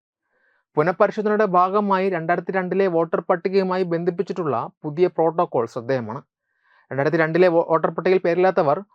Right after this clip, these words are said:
പതിനൊന്ന് തിരിച്ചറിയൽ രേഖകളിൽ ഒന്ന് ഹാജരാക്കണമെന്ന നിബന്ധന ജനാധിപത്യത്തിൽ വിശ്വാസ്യത ഉറപ്പാക്കാനുള്ള തെരഞ്ഞെടുപ്പ് കമ്മീഷന്റെ ശ്രമങ്ങളുടെ ഭാഗമാണ്. ആധാർ കാർഡ് നൽകുന്നവർ പോലും മറ്റൊരു രേഖ കൂടി സമർപ്പിക്കണമെന്ന നിബന്ധന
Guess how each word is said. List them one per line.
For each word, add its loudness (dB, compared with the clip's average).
പതിനൊന്ന് 2
തിരിച്ചറിയൽ 0
രേഖകളിൽ 2
ഒന്ന് -2
ഹാജരാക്കണമെന്ന 0
നിബന്ധന -2
ജനാധിപത്യത്തിൽ 0
വിശ്വാസ്യത -2
ഉറപ്പാക്കാനുള്ള 0
തെരഞ്ഞെടുപ്പ് -4
കമ്മീഷന്റെ -6
ശ്രമങ്ങളുടെ -2
ഭാഗമാണ്. -6
ആധാർ 2
കാർഡ് 2
നൽകുന്നവർ 2
പോലും 0
മറ്റൊരു -2
രേഖ 2
കൂടി 0
സമർപ്പിക്കണമെന്ന -4
നിബന്ധന -2